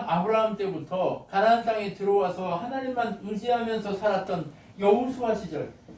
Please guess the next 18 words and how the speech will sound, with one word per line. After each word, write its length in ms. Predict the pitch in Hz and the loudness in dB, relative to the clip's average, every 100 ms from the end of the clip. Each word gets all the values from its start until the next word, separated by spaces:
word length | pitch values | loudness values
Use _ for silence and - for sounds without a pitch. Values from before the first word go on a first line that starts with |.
| - - - - - 247 - - - - - - - - - - - - | -20 -20 -20 -20 -20 -20 -20 -20 -20 -20 -20 -20 -20 -20 -20 -20 -20 -4
그 60 | |
다음에 460 | 208 214 202 165 135 | 6 6 6 -2 -4
다윗 340 | - 196 254 254 | -6 -4 -4 -6
시절을 1120 | - 220 196 170 151 - - - - 240 214 | -8 -10 -4 -2 -4 -6 -18 -18 -8 -2 -2
생각해 480 | 220 226 214 - - | -2 0 0 -2 -10
봐라. 180 | - - - - - - - - - - - - - - - - - - - - | -10 -16 -16 -16 -18 -20 -20 -20 -20 -20 -20 -20 -20 -20 -20 -20 -20 -20 -20 -20
하나님만 640 | - 254 269 269 247 208 | -10 0 2 2 0 -4
의지하니까 600 | 180 175 196 185 165 214 214 | -4 -2 -2 -2 -4 -4 -4
시냇가에 640 | - 269 262 247 214 202 | -4 -6 -4 -2 0 0
심은 300 | 175 220 196 | -2 -6 -4
나무처럼 420 | 147 156 156 147 | -6 -6 -6 -8
부족함이 480 | 160 180 170 165 151 | -6 -8 -6 -8 -10
없었다. 480 | 117 143 131 - 107 - - - - - | -12 -12 -14 -14 -18 -20 -20 -20 -20 -8
그런데 800 | 208 233 240 247 269 294 285 - - _ - - - - _ | 0 2 6 6 8 6 4 -8 -18 _ -20 -20 -20 -20 _
지금 320 | - 240 240 | -14 -10 -6
너희들의 420 | 208 208 214 208 | -2 0 0 -2
상황은 400 | 190 208 208 170 | -2 -2 -2 -2
어떠냐? 420 | 143 160 165 214 | -4 -4 -4 -4